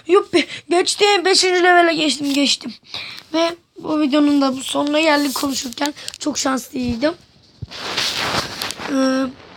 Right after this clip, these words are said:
bana yardım etmek istiyorsanız reklamlara tıklamayı unutmayın ve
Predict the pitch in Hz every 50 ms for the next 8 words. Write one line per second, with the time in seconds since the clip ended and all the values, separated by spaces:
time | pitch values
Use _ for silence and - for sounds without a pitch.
0 | - - - - - - - - - 277 285 302 311 302 302 294 285 277 277 269
1 | 269 262 262 - - - - 320 320 330 - 311 311 311 330 330 320 294 285 254
2 | 262 262 262 - 277 262 262 254 247 - - - _ - 262 254 240 233 233 285
3 | 262 262 277 285 - - - - 277 285 285 277 269 262 247 233